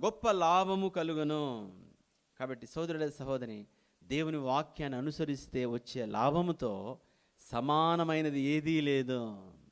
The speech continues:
అంత లాభం ఉంది. ఇక్కడ మన జీవితాన్ని మార్చివేస్తుంది. అప్పుడు గొడవలు, అసమాధానం, నెమ్మది లేదు, ఆరోగ్యం లేదు, అది లేదు, ఇది లేదు అనుకునే దరిద్ర జీవితము, సంతోషం, ఆనందం,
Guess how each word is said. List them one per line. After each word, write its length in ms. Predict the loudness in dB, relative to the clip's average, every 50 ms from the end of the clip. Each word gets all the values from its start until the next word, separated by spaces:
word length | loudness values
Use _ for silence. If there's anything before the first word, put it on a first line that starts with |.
| _ _ _ _ _ _ _ _ _ _ -8
అంత 340 | -8 -6 -6 -8 -4 -4
లాభం 420 | -4 -2 -2 -2 -2 -4 -4 -6 -10
ఉంది. 300 | -10 -12 -12 -16 -18 -20 -20 _ _ _ _ _ _ _ _ _ _ _ _ _ _
ఇక్కడ 160 | _ -4 0
మన 160 | 0 0 -2
జీవితాన్ని 460 | 0 -2 -2 -2 2 2 2 2 2
మార్చివేస్తుంది. 1000 | 0 0 0 0 0 -4 2 4 4 4 4 -2 -8 -10 -8 -8 -8 -10 -12 -14 -20 -20 _ _ _ _ _ _ _ _ _ _
అప్పుడు 500 | 2 4 6 6 8 10 10 8 8 4 0 -4 -14 -20 -20 _ 2 4
గొడవలు, 360 | 6 6 8 8 6 6 6
అసమాధానం, 760 | 6 4 4 2 0 0 0 2 2 2 2 0 0 0 0 2
నెమ్మది 300 | 2 4 4 4 2 2
లేదు, 240 | 2 2 2 2
ఆరోగ్యం 500 | 4 6 6 8 6 4 4 2 -2 -2
లేదు, 200 | 0 -2 2 2
అది 140 | 2 2 4
లేదు, 200 | 2 2 2 2
ఇది 120 | 0 0 2
లేదు 160 | 2 2 2
అనుకునే 260 | 0 -2 -2 -4 -4
దరిద్ర 400 | -2 0 2 2 2 2 0 0
జీవితము, 680 | 0 0 -2 -2 -2 -2 -2 -4 -2 -4 -4 -4 -6 -8 -14 _ _ _ _ _ _ _ -18
సంతోషం, 720 | -4 0 0 0 0 6 8 8 8 8 8 4 2 2
ఆనందం, 540 | 4 6 6 6 4 2 4 4 4 2